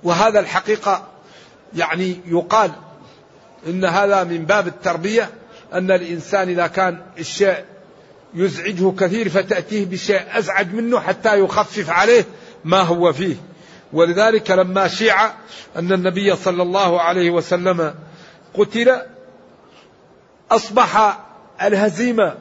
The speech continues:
والجراح والقتل لا شيء عندهم لشدة م-، هذا الوقع. فلما قيل إن النبي صلى الله عليه وسلم لم يقتل زال عنهم ما حصل في نفوسهم.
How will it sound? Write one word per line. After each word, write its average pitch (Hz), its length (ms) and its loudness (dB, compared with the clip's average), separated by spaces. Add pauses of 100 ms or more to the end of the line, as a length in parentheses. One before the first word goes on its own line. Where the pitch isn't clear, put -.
(160)
والجراح 214 600 2
والقتل 220 560 0
لا 226 140 2
شيء 214 220 0
عندهم 180 540 -2 (1000)
لشدة 220 600 0
م-، 208 400 -6 (160)
هذا 214 340 2
الوقع. 220 340 2 (360)
فلما 226 500 2
قيل 240 300 0
إن 226 320 0
النبي 214 500 0
صلى 202 240 0
الله 202 320 4
عليه 190 220 4
وسلم 196 460 2
لم 196 240 2
يقتل 208 460 0 (760)
زال 170 280 2
عنهم 143 400 -4 (640)
ما 165 160 0
حصل 151 460 -2
في 151 160 -2
نفوسهم. 143 640 -4